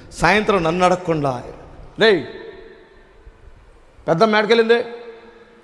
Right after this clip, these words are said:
అన్నాడు. "ఆ, ఎక్కడికో వెళ్ళింది, మాకు తెలియదు" అన్నారు. ఎట్టో గట్టు కనుక్కున్నాడు. ఆ ఒక్కరోజు ఎట్లో గట్టు నుండి తెల్లారిపోతుంది వెళ్ళిపోయాడండి ఆడికి.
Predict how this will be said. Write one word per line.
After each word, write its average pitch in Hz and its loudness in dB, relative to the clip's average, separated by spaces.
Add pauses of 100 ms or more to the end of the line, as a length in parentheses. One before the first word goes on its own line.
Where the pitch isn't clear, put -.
అన్నాడు. 127 -8 (1120)
"ఆ, 196 2
ఎక్కడికో 180 2
వెళ్ళింది, 180 2
మాకు 160 -2
తెలియదు" 143 -4
అన్నారు. - -14 (1000)
ఎట్టో 156 0
గట్టు 208 0
కనుక్కున్నాడు. 180 -4 (3000)
ఆ 170 4
ఒక్కరోజు 311 2
ఎట్లో 302 0
గట్టు 277 -2
నుండి 269 -6
తెల్లారిపోతుంది 262 0
వెళ్ళిపోయాడండి 220 -2
ఆడికి. 147 -8